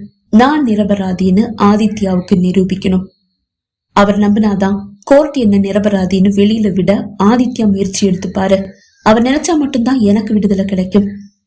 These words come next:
இப்படியே மனதில் எண்ணங்கள் அலையடித்துக் கொண்டிருக்க ஆதித்யாவின் கார் எங்கோ வந்து நின்றது. தன்னிலைக்கு வந்த அந்தாதி, "சிறைச்சாலைக்கு தான் வந்திருக்கிறோம்" என்று எண்ணி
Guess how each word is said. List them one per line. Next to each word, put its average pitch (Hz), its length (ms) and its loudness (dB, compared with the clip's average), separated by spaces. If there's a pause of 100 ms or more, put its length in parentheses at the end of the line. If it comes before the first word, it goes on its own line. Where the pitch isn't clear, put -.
(220)
இப்படியே 269 540 2
மனதில் 220 420 0
எண்ணங்கள் 220 480 0
அலையடித்துக் 202 720 0
கொண்டிருக்க 185 720 -2 (300)
ஆதித்யாவின் 202 720 2
கார் 220 300 0
எங்கோ 208 420 2
வந்து 185 260 -2
நின்றது. 185 480 0 (680)
தன்னிலைக்கு 277 500 0
வந்த 196 300 0
அந்தாதி, 190 680 0 (380)
"சிறைச்சாலைக்கு 220 600 0
தான் 208 240 2
வந்திருக்கிறோம்" 196 720 0
என்று 185 320 0
எண்ணி 180 380 0